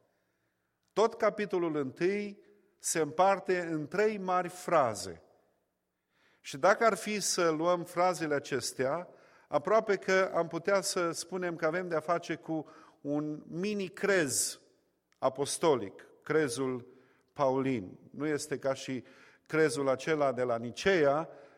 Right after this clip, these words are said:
crezul apostolic care s-a păstrat în istoria bisericii, „Cred într-unul Dumnezeu, Tatăl Atotțiitorul, Făcătorul cerului și al pământului,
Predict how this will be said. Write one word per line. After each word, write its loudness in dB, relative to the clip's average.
crezul 2
apostolic -2
care -2
s-a -8
păstrat -2
în -6
istoria -2
bisericii, -6
„Cred 0
într-unul -4
Dumnezeu, -4
Tatăl -2
Atotțiitorul, -8
Făcătorul -8
cerului -8
și -10
al -4
pământului, -12